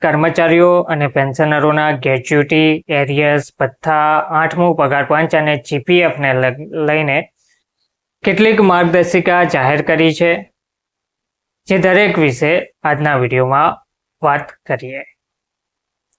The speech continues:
તો તાજેતરમાં જ સરકાર દ્વારા કર્મચારીઓ અને પેન્શનરોના ગ્રેચ્યુટી, એરિયર્સ, ભથ્થા, આઠમા પગાર પંચ અને જી પી એફ અંગે કેટલીક માર્ગદર્શિકાઓ જાહેર કરવામાં આવી રહી છે,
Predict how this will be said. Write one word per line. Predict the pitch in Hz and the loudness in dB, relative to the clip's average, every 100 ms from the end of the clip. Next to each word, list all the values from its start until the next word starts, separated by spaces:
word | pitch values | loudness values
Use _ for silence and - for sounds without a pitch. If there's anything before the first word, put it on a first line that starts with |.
| _ _ _ - | _ _ _ -2
તો | |
તાજેતરમાં | 180 196 190 208 226 214 220 | 0 2 2 4 4 4 2
જ | 214 | 2
સરકાર | - 190 190 190 | 2 0 2 2
દ્વારા | 190 190 190 190 | 4 4 4 2
કર્મચારીઓ | 185 156 156 156 160 160 175 175 | 2 2 2 2 2 4 4 4
અને | 160 143 | 2 0
પેન્શનરોના | 139 135 151 151 147 151 151 156 | 0 0 0 0 2 2 2 0
ગ્રેચ્યુટી, | 143 135 127 147 143 160 160 - | 0 -2 0 0 2 2 2 -2
એરિયર્સ, | 175 143 143 151 156 156 - | -4 -2 0 2 2 0 -4
ભથ્થા, | 135 - 170 160 160 156 | -6 -4 0 2 2 2
આઠમા | 175 175 190 202 | 0 0 2 2
પગાર | 170 147 139 | 2 2 0
પંચ | 123 143 160 170 | 0 0 0 -2
અને | 147 156 | 0 0
જી | 147 139 | -2 -8
પી | - 143 | -4 -2
એફ | 143 143 | -2 -2
અંગે | 139 135 156 | -4 -2 -2
કેટલીક | 156 139 143 147 | -2 -4 -6 -2
માર્ગદર્શિકાઓ | 135 131 139 127 - 123 139 139 156 | -2 0 -2 -4 -6 -6 0 2 2
જાહેર | 156 135 123 123 | 0 -2 -4 -6
કરવામાં | 139 127 127 151 151 | -4 -2 0 0 0
આવી | 135 123 | -2 -4
રહી | 127 | -6
છે, | 123 - | -8 -16